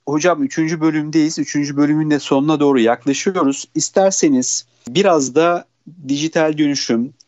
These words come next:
ya da sanayide dijital dönüşüm dediğimiz bizim Endüstri dört sıfır kavramları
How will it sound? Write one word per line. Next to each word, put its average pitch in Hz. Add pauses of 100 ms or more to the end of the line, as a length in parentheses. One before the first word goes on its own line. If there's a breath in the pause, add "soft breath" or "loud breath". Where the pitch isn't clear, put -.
(140)
ya 135
da 143
sanayide 135
dijital 131
dönüşüm 127
dediğimiz 101
bizim 104
Endüstri 110
dört 131
sıfır -
kavramları 117